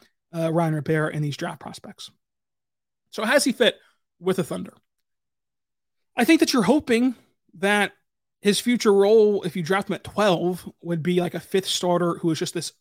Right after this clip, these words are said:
elite defender and is, is enough of a spacer to, to allow the other four to operate and to let the other four carry the load offensively. I think in, in, in practice, you'd have to bank on, hey,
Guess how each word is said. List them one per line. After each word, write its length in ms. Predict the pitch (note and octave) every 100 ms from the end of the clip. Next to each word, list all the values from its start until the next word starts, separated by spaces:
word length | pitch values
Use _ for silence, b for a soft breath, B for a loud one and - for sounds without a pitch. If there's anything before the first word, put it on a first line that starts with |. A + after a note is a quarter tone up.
| _
elite 800 | F3 F3 D#3+ D#3+ G3 G3+ - - - _ _ _ _ _ _ _
defender 640 | F#3 D#3+ F3 E3+ D3+ F#3 - _ _ _ _ _ _ -
and 500 | E3 D#3+ D#3 D3+ - -
is, 180 | E3 D#3
is 180 | D#3+ D3+
enough 340 | D3+ D#3+ F#3
of 100 | F3+
a 60 | E3+
spacer 540 | - E3+ E3+ - E3
to, 220 | - D#3+
to 220 | D#3+ E3+
allow 300 | D3+ D#3 D#3+
the 140 | D#3 D#3
other 140 | D#3+
four 260 | C#3 E3 D#3+
to 120 | D#3
operate 580 | D3+ D#3+ E3 D#3+ D#3+ D#3+
and 220 | D#3 D3+
to 320 | - E3 D3+ C#3+ b b _
let 160 | F3 E3+
the 100 | E3+
other 140 | D#3+
four 240 | - E3
carry 260 | D#3 E3+ E3+
the 80 | D#3
load 160 | D#3
offensively. 640 | D#3+ D3 D#3+ E3 D#3 G#3 G#3+ _ _ _ _ _ _ _ _ _ _ _ _ _ _ _ _ _ F#3
I 60 |
think 340 | F#3 A#3+ - -
in, 140 | F3+ F#3
in, 220 | F3+ F3
in 200 | F3+ E3+
practice, 600 | - A3 A3 F#3+ E3 -
you'd 120 | E3+
have 140 | F3
to 80 | -
bank 320 | D3 E3 D#3+
on, 200 | E3 D#3+
hey, 320 | D3+ D#3 D3+